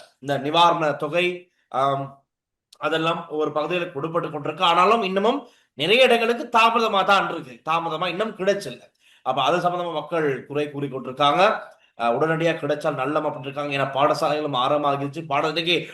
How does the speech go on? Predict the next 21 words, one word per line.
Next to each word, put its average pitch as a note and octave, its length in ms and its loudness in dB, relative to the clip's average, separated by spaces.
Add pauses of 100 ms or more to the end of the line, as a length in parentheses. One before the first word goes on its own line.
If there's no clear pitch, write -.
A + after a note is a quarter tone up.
(120)
நாமல் G3 320 4
ராஜபக்ச A#3 460 4
கூட B3+ 160 4
அந்த A#3 180 2
கேள்வி A3+ 280 0
எழுப்பியிருந்தாரு. A3 560 -2 (340)
"பாடசாலை F#3+ 460 0
மாணவர்களுக்கு F#3+ 600 -2
இருபத்தைந்தாயிரம் F#3 680 -2
ரூபாய், F3 440 -2 (240)
அஹ், C3+ 220 -4
பணம் F3+ 260 -2
கொடுப்பதாக F3+ 480 -4
சொன்னீர்கள், A3+ 680 -2 (120)
ஆனால் G3+ 220 -2
அது G3 120 -2
பதினைந்தாயிரம் G#3 680 -2
ஆகிவிட்டது. G3+ 400 -2
ரைட், F#3+ 220 0
பதினைந்தாயிரமோ, F3+ 680 -2
இருபத்தைந்தாயிரமோ F#3 760 4